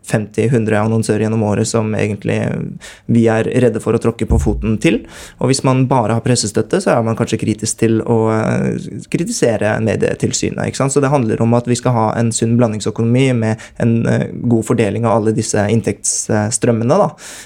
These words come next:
Eh, og, og jeg mener at pressestøtten er, eh, som skapt for, eh, aviser som, eh, Subjekt, som er utfordrere, eh, til, eh, de store konsernene, i tillegg til å være,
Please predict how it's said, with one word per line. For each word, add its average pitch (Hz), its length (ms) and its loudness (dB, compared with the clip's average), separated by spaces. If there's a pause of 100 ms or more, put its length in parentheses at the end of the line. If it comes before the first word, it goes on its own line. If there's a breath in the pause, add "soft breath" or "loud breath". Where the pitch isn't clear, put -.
(140 loud breath)
Eh, 113 380 2
og, 120 320 2
og 120 140 4
jeg 127 120 4
mener 117 240 2
at 113 160 -2 (100)
pressestøtten 117 720 0
er, 113 420 0
eh, 113 220 2
som 120 220 0
skapt - 560 -2
for, 120 220 2
eh, 113 300 4
aviser 110 580 0
som, 104 380 -2
eh, 113 100 0
Subjekt, 139 500 0
som 113 320 0
er 110 460 0 (240 loud breath)
utfordrere, 117 1000 2
eh, 117 180 2
til, 107 340 2
eh, 113 160 0
de 107 180 0
store 104 320 0
konsernene, 117 720 0
i 120 80 2
tillegg 110 320 -2
til - 140 0
å 107 60 -2
være, 104 300 0